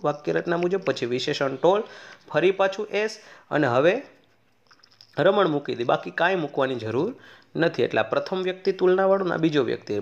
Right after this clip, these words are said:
મનન is as tall as રમણ. મનન રમણ જેટલો જ ઊંચો છે. હવે બીજું વાક્ય જુઓ, સુનિલ is strong, હરેશ is not so strong. તો અહીંયા સુનિલ છે એને તાકાતવાળો દેખાડ્યો છે, મજબૂત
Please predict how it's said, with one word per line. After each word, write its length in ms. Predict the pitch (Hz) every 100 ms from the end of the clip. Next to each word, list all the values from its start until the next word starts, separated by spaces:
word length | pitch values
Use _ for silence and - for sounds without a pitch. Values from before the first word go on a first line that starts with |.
| 107
મનન 300 | 143 196 214 156
is 80 | 143 - 156
as 80 | 190 -
tall 200 | 127 120
as 140 | 131 175
રમણ. 260 | 185 147 139 - - -
મનન 300 | 127 170 208 202 - _ _
રમણ 240 | 127 160 180
જેટલો 360 | 135 - 160
જ 40 | 240 - - _ _
ઊંચો 340 | 208 175 117 95
છે. 140 | - - - _ _ -
હવે 140 | 175
બીજું 260 | 202 226 214
વાક્ય 300 | 185 - 160
જુઓ, 220 | 127 151 196 -
સુનિલ 280 | 175 180 226 - 220
is 80 | 214
strong, 340 | - - 220 233 -
હરેશ 280 | 160 214 220 - 214
is 120 | 160 156
not 140 | 220 233 -
so 80 | 139 113
strong. 280 | - 98 98 - _ _ _ _ _ _
તો 80 | 175
અહીંયા 280 | 180 202 196
સુનિલ 340 | 160 175 214
છે 220 | 208 226 208
એને 200 | 208 220 285 - -
તાકાતવાળો 540 | 151 147 190 190 190
દેખાડ્યો 420 | 185 175 180 185 185
છે, 60 |
મજબૂત 360 | 185 147 156 185